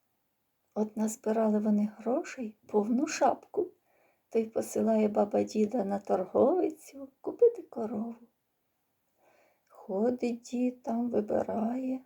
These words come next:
аж побачив бичечка, маленького, сіренького та худого, а той такими очима на нього дивиться. Купив дід бичечка. А щоб бичок був кволеньким,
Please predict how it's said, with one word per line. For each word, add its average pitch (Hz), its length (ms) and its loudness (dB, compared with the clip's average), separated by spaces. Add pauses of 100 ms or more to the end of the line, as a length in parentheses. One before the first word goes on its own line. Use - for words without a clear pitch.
(160)
аж 285 180 -10
побачив 320 540 -10
бичечка, 226 800 -8 (380)
маленького, 320 800 -2
сіренького 330 640 2
та 311 180 2
худого, 320 640 2 (600)
а 277 100 -16
той 277 260 -10
такими 285 760 0
очима 302 460 -4
на 269 120 -2
нього 269 300 0
дивиться. 262 680 -2 (1040)
Купив 214 400 -4
дід 214 300 -12
бичечка. - 580 -14 (560)
А 233 100 -14
щоб - 260 -10
бичок 262 380 -6
був 269 280 -2
кволеньким, 247 760 2